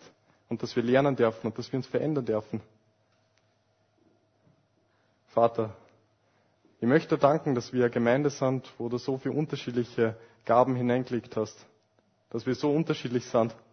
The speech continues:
und dass wir einander so ergänzen können. Ja, und Vater, da, wo wir manchmal überheblich sind, da, wo wir manchmal einfach fehlerzentriert sind und nur auf die Fehler von den anderen schauen, da möchten wir dir das hingeben, dass du uns deinen Geist gibst, gibst, der uns da wirklich verändert.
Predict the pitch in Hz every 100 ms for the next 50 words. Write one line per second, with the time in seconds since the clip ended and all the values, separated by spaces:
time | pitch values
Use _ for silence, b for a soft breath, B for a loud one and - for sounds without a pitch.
0 | b b - 117 120 131 127 131 127 123
1 | 117 123 135 123 - 110 110 b b b
2 | b b b _ - 156 170 - - _
3 | - 139 - 143 143 139 131 127 127 139
4 | - 127 120 139 151 143 - 117 - 117
5 | 120 127 123 123 123 120 117 - - 139
6 | 151 - 120 - 123 - 120 120 131 127
7 | 123 - 131 147 - 120 110 117 110 110
8 | 110 110 B B 117 123 - 135 123 -
9 | - 160 113 110 107 _ _ _ _ _
10 | _ _ _ _ _ _ _ _ _ -
11 | 123 - 151 - 120 117 120 139 - 147
12 | - - _ - 156 - - 120 - 120
13 | 135 - 131 - - 131 113 104